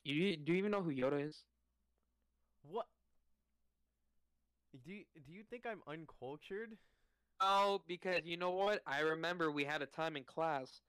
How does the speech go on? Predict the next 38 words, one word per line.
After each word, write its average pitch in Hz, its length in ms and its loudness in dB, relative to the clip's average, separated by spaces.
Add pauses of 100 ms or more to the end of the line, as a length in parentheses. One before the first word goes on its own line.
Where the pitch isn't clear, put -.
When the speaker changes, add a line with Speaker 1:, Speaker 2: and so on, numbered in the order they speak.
(120)
Speaker 2:
<laughs> - 200 6
Speaker 1:
where - 120 8
you 415 80 12
called 440 360 12
Speaker 2:
No, 330 340 12 (100)
Speaker 1:
four 330 160 12
Speaker 2:
no, 302 120 12
no, 294 220 12
no, 277 140 12
no, 262 280 12
no, 240 200 12
no, 240 180 12
no. 226 160 12 (100)
Anyways, 175 380 10 (500)
anyways, 170 400 0
Speaker 1:
You 208 140 2 (160)
Speaker 2:
anyways, 311 600 6
Speaker 1:
All 226 80 6
right, 139 220 2 (400)
I, 196 100 0
I 196 140 2
won't 190 140 4
Speaker 2:
anyways. 139 160 -2
Speaker 1:
expose 160 220 0
you 156 80 -8
on 143 80 -6
the 123 60 -10
chat. 123 360 -4
Speaker 2:
Yes, 147 280 -2 (220)
anyways, 139 540 -6
yes, 143 160 -12 (100)
I 139 60 -12
know 143 240 -8
who 135 80 -12
Yoda 117 360 -8
is. 98 280 -14 (760)
Speaker 1:
Okay, 127 220 -2
Speaker 2:
Yes, 117 80 -14